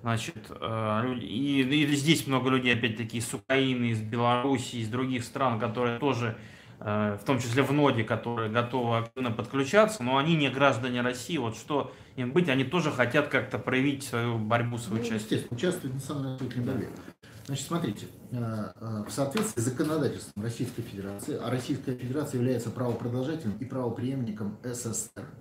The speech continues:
Speaker 2: у нее такой статус. Мы его недавно, я встречался с активистом, э, по восстановлению С С С Р, мы подробно с ним это обсуждали в том, буквально пару дней назад, ролике. И, э, соответственно, Российская, э, Федерация,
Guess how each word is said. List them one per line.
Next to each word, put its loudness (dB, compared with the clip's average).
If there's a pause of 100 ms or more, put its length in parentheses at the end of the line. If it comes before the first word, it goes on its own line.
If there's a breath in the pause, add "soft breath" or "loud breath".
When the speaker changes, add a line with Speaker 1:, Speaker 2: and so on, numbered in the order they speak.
(300 loud breath)
Speaker 2:
у -6
нее 0
такой -4
статус. -8
Мы 0
его 0
недавно, 0
я -4
встречался -6 (360 loud breath)
с -10
активистом, 0 (300 loud breath)
э, -4
по 0
восстановлению 0
С -2
С -4
С -4
Р, 2
мы 0
подробно 0
с -10
ним -2
это -6
обсуждали -8
в -16
том, -8 (320)
буквально -6
пару -8
дней -6
назад, -8 (360 loud breath)
ролике. -4 (680 loud breath)
И, 4
э, -2 (760)
соответственно, 0
Российская, 0
э, -12
Федерация, 0